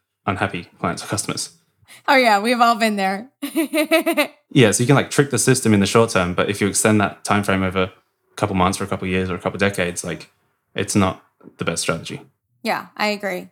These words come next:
Speaker 2: I don't know about you, but I've spent a lot of money on not only shitty products, but working with really shitty people. And so at this point, it's made me almost, like, on a mission to do, like, the actual opposite, even if it takes longer,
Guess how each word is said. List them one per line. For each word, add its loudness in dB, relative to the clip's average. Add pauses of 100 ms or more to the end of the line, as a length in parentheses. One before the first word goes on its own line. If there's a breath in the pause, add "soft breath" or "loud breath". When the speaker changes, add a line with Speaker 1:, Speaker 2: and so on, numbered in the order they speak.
(160)
Speaker 2:
I -8
don't 2
know 2
about 2
you, -4
but -2
I've -4
spent -4
a -4
lot 0
of -10
money -4
on -6
not -2
only -2
shitty -6
products, -2
but -2 (420 loud breath)
working 0
with -6
really -4
shitty -8
people. -4
And 0
so 0
at -2
this -4
point, -2
it's -8
made -4
me -6
almost, -4
like, -2
on 0
a -4
mission -2
to -4
do, -2
like, -6
the -4
actual 0
opposite, 2
even 2
if -2
it -2
takes -4
longer, 0